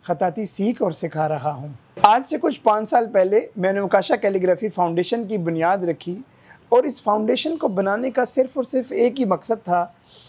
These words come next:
वो ये कि एक मिलियन लोगों को हम इस ख़त से, इस खूबसूरत ख़त से रोशनास करवाएं। लिहाजा पिछले पाँच सालों में हमने कई सारे लाइव शोज़ किए, सेमिनार्स किए, वर्कशॉप्स की,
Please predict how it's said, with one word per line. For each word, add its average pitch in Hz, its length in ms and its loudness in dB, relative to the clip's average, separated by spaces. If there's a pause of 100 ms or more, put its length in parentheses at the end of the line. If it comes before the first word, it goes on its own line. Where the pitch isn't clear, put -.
(100)
वो 220 200 4
ये 214 260 2
कि 214 240 2 (340)
एक 262 320 2
मिलियन 214 560 2
लोगों 180 340 2
को 190 360 0 (340)
हम 196 240 0 (120)
इस 226 160 0
ख़त 185 300 0
से, 185 380 -4
इस - 140 -4
खूबसूरत 285 540 -6
ख़त - 200 2
से 190 180 -2
रोशनास 160 480 0
करवाएं। - 380 -4 (240)
लिहाजा 254 400 6
पिछले 311 340 -2
पाँच 285 380 0
सालों 220 300 2
में 202 300 0 (300)
हमने 247 280 2
कई 277 360 2
सारे 208 280 2
लाइव 190 240 2
शोज़ 214 340 -2
किए, 202 380 4
सेमिनार्स 180 680 0
किए, 208 440 2
वर्कशॉप्स 180 640 0
की, 202 300 -8